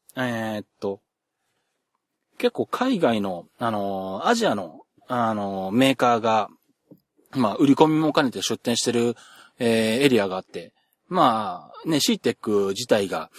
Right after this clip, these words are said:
あの、メーカー同士、企業同士の、あの、商談の場でもあるっていうところもあってですね、まあ、韓国とか台湾とか中国とかのブースがいろいろとあったんですけど、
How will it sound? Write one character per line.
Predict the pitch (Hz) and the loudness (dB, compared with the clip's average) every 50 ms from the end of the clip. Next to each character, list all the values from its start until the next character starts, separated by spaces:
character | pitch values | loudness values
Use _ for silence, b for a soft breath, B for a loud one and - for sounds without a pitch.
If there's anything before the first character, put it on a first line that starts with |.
| B B B B | B B B B
あ | - 117 104 | -6 -4 -4
の、 | 104 101 101 101 110 | -2 -2 -2 0 2
メ | 127 143 160 | 2 2 2
ー | 160 | 4
カ | - 160 156 | 4 4 4
ー | 151 | 6
同 | 156 147 117 | 6 4 4
士、 | - 98 | 2 -2
企 | - - 143 | -2 -2 0
業 | 147 156 165 | 2 2 2
同 | 160 170 147 | 2 0 -2
士 | - 120 | -2 -4
の、 | 101 95 92 - _ _ _ _ _ _ | -6 -8 -8 -12 _ _ _ _ _ _
あ | - 110 107 | -8 -6 -6
の、 | 104 104 101 98 95 98 | -6 -6 -6 -6 -6 -6
商 | 95 - 170 160 | -2 0 0 2
談 | 156 156 147 147 | 2 2 0 0
の | 147 139 | 0 0
場 | 143 143 139 | 0 2 2
で | 147 | 2
も | 123 107 | 0 0
あ | 101 | -2
る | 95 87 85 82 - - 117 | -2 -6 -8 -10 -14 -14 -16
っ | 135 | -14
て | - - | -8 -4
い | 117 104 | -2 -2
う | 101 | -2
と | - 107 | -2 -2
こ | - | -2
ろ | 104 | -2
も | 101 101 101 | -2 -2 -4
あ | |
っ | 101 | -4
て | - - | -6 -10
で | 90 85 | -14 -12
す | - - 120 | -10 -6 -6
ね、 | 110 101 92 b b b b b b _ | -6 -6 -8 b b b b b b _
ま | - 127 107 | -8 -8 -8
あ、 | 95 - _ _ _ _ _ _ _ _ _ _ _ _ _ - | -8 -8 _ _ _ _ _ _ _ _ _ _ _ _ _ -6
韓 | - 170 151 139 | -2 0 0 0
国 | 127 120 104 | 0 -2 -4
と | - - 110 | -2 -4 -4
か | - 104 | -4 -2
台 | - - 131 123 123 | 0 2 4 4 4
湾 | 123 123 120 107 | 4 2 2 0
と | - 101 | -2 -6
か | - - | -8 -6
中 | - - 123 110 | -6 -4 -4 -4
国 | 98 107 95 | -4 -6 -8
と | - - 98 | -8 -8 -10
か | - 87 82 78 - - _ B B B B B B B B B B B - | -10 -10 -12 -12 -14 -18 _ B B B B B B B B B B B 0
の | 160 160 170 160 135 | 4 4 4 4 2
ブ | 117 127 127 135 | -2 0 2 2
ー | |
ス | 120 - - 113 | 2 2 2 4
が | 113 113 | 4 4
い | 110 | 4
ろ | 110 117 117 | 4 4 6
い | |
ろ | 117 113 107 104 | 6 6 6 4
と | - 117 110 - 123 | 4 2 2 4 2
あ | 127 | 0
っ | |
た | - - 101 | 0 0 -4
ん | 92 | -4
で | 98 | -6
す | - | -6
け | - 110 | -4 -4
ど、 | 98 95 92 | -4 -4 -4